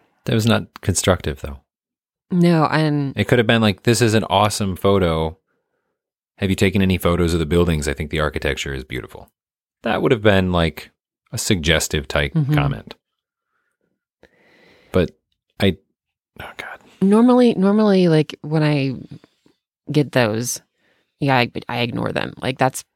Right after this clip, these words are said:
Speaker 2: here comes that stupid thing again where I forget the word. I have conditioned myself,
Speaker 1: <laughs>
Speaker 2: that conditioned. I have conditioned myself to sort of ignore that stuff now. But then I think we've talked about Roxane Gay before. You know who she is, right?
Speaker 1: Yes.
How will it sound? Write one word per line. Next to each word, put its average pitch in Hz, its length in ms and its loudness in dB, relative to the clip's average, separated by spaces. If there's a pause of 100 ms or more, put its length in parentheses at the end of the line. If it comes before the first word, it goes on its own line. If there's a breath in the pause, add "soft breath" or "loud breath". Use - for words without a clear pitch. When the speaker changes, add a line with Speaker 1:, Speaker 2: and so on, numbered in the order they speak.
(180)
Speaker 2:
here 175 280 0
comes 160 480 2
that 143 240 -2
stupid 160 460 -4
thing 180 160 2
again 151 280 2
where 139 100 -2
I 147 60 -4
forget 156 320 -4
the - 80 -6
word. 139 340 -2 (680 loud breath)
I 165 80 2
have 180 140 4
conditioned 170 500 2
myself, 135 540 -4
Speaker 1:
<laughs> - 160 -8
Speaker 2:
that 131 200 -6
conditioned. 131 520 -2 (240)
I 160 100 0
have 160 160 0
conditioned 165 420 0
myself 147 440 -2
to - 120 -6
sort 151 180 -6
of 147 80 -4
ignore 143 320 -2
that 143 200 -4
stuff - 240 -4
now. 185 260 -2 (640 soft breath)
But 160 120 -4
then 165 500 2 (240)
I 160 80 2
think 156 160 2
we've 151 100 2
talked 147 220 0
about 139 220 -2
Roxane 139 440 0
Gay 131 160 -2
before. 131 540 -4 (180)
You 151 120 2
know 131 100 2
who 127 100 -4
she 123 160 -4
is, 120 140 -4
right? 131 240 -4 (180)
Speaker 1:
Yes. - 560 -6